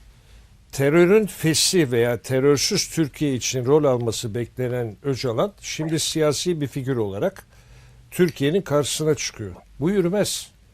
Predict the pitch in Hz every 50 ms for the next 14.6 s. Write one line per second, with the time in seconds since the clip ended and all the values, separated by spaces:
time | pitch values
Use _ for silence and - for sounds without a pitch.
0 | _ _ - - - - - - - - - - 139 139 147 160 139 160 185 190
1 | 175 - - 190 170 - 170 170 170 180 165 - - 233 208 139 - - 131 135
2 | 147 - - - 160 170 175 185 135 107 113 113 143 165 - _ - - - -
3 | - _ - - _ _ - - - 127 123 123 123 120 120 113 113 135 147 139
4 | 127 120 160 165 156 151 160 165 160 175 - - - - - _ _ - - 165
5 | 170 - - - 143 117 - 139 131 - - 143 135 120 127 110 107 131 123 110
6 | 113 110 95 92 107 117 120 110 98 143 135 143 147 143 127 113 - - - 113
7 | - - - 151 143 - - 135 113 - 127 120 - - 127 117 123 113 101 -
8 | 135 127 117 95 - _ _ _ _ _ _ _ _ _ _ _ _ - - 143
9 | 147 139 - - - 196 185 170 160 131 127 131 123 123 127 110 - - 135 123
10 | 120 127 127 123 160 214 214 - - - 147 151 147 156 156 175 160 131 135 147
11 | 190 185 - - - 123 107 117 151 - - - - - - _ _ _ _ _
12 | _ _ _ _ _ - 170 190 175 175 185 180 170 143 135 120 107 90 101 85
13 | 80 101 120 127 143 147 147 139 - 156 156 156 156 156 131 - - 156 147 147
14 | 151 147 139 123 110 104 78 78 101 139 156